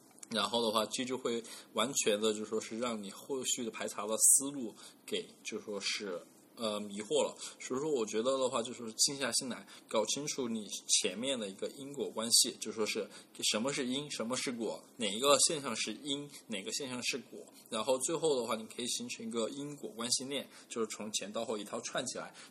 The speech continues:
你大概就知道有些东西该怎么样去解决或其他的。对，然后的话，还有东西的话，就是说你在查问题的时候，你一定要找到足够的 case，root case 来，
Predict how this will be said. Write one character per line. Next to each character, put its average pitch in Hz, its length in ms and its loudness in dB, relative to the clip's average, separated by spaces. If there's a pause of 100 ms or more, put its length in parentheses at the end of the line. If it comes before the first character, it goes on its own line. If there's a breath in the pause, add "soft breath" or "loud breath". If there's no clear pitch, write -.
你 104 80 -10
大 117 160 0
概 110 100 2
就 110 120 0
知 104 180 -6
道 107 140 0
有 104 100 -4
些 - 140 -6
东 117 160 -6
西 113 120 -2
该 110 200 -4
怎 - 180 -10
么 95 60 -16
样 107 100 -10
去 110 140 -4
解 87 180 -6
决 - 160 -10
或 110 140 -6
其 - 140 -6
他 98 180 -8
的。 101 120 -8 (760 loud breath)
对， 113 200 4
然 117 160 2
后 156 160 6
的 135 120 6
话， 131 180 6 (180 loud breath)
还 160 200 4
有 160 120 8
东 139 160 -4
西 143 80 -2
的 127 80 2
话， 123 120 4
就 131 80 0
是 - 0 -
说 135 120 -4
你 123 120 -4
在 120 120 4
查 120 220 -2
问 151 140 4
题 - 180 -6
的 110 80 -10
时 - 220 -10
候， - 180 -6 (640)
你 101 320 -2
一 104 40 0
定 147 220 -4
要 131 220 6
找 101 240 0
到 104 160 0
足 107 320 -8
够 143 160 0
的 113 100 0 (300)
case，root - 840 0 (100)
case 110 380 2
来， 98 120 -2